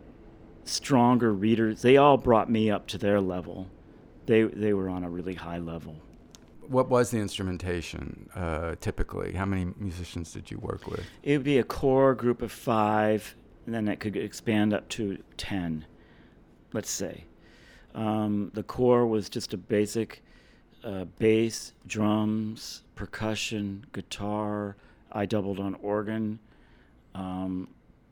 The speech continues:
Speaker 1: trombone was, was mostly Art Barron,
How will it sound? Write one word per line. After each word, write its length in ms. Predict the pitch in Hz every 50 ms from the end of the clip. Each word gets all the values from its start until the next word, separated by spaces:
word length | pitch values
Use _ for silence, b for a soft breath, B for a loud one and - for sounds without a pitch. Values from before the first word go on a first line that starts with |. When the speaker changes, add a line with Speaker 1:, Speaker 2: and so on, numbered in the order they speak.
| _ _ _ _ _ _ _ _ _ _ _ -
Speaker 1:
trombone 880 | - - 127 117 113 113 104 107 110 110 110 110 110 110 110 107 101 - - b b b b b b b
was, 120 | - 98 - - _ _ _ _ _ _ -
was 220 | - 104 95 90 104
mostly 580 | 110 117 123 131 135 135 - 120 107 87 - - -
Art 300 | 104 101 101 101 - -
Barron, 500 | 101 95 98 101 101 101 101 104 104